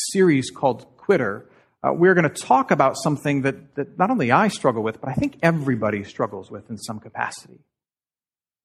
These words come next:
It's this whole idea of comparing our lives to the other people around us.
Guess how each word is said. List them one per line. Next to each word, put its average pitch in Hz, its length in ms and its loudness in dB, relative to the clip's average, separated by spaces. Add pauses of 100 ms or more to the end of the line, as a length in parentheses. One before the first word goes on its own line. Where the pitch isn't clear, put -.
(840)
It's - 140 -14
this - 140 -2
whole 220 240 4
idea 147 320 4
of 123 180 -2
comparing 120 800 2
our 117 260 4
lives 104 800 0 (1160)
to 139 80 0
the 135 100 6
other 123 320 6
people 113 340 -6
around 95 300 -4
us. - 300 -16